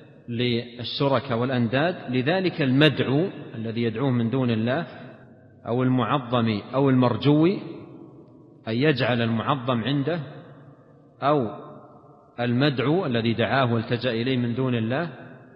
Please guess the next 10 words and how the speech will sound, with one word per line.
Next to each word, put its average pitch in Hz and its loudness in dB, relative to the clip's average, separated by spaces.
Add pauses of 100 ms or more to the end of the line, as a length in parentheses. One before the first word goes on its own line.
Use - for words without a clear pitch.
(320)
ورجاه 123 0
من 123 0
دون 131 0
الله 123 0
تبارك 127 -2
وتعالى، 147 -4 (720)
يجعله 165 4
في 175 0
ال-، 175 0
يجعله، 156 0